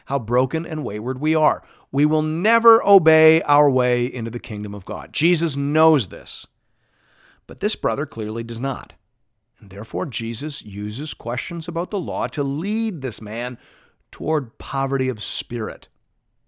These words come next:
And that's how we ought to use the law as well. John Wesley, a famous British evangelist and one of the key figures in the First Great Awakening in Britain and America, said that when he went into a town, he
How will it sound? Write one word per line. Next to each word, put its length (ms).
And 120
that's 200
how 220
we 460
ought 200
to 100
use 240
the 80
law 220
as 100
well. 220
John 380
Wesley, 500
a 80
famous 520
British 420
evangelist 640
and 80
one 80
of 60
the 60
key 220
figures 540
in 120
the 60
First 220
Great 140
Awakening 440
in 180
Britain 360
and 100
America, 460
said 220
that 160
when 240
he 100
went 360
into 260
a 60
town, 600
he 180